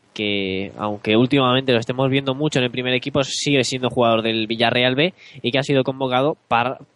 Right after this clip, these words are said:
por la selección española sub diecinueve. Así que el hispano-argentino, eh, al final jugará con la selección española sub diecinueve.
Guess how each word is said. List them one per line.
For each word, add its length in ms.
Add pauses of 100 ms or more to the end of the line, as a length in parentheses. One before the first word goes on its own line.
(260)
por 180
la 160
selección 440
española 380
sub 180
diecinueve. 460
Así 220
que 220 (400)
el 260
hispano-argentino, 1080 (680)
eh, 240
al 80
final 240
jugará 320
con 120
la 80
selección 520
española 460
sub 160
diecinueve. 500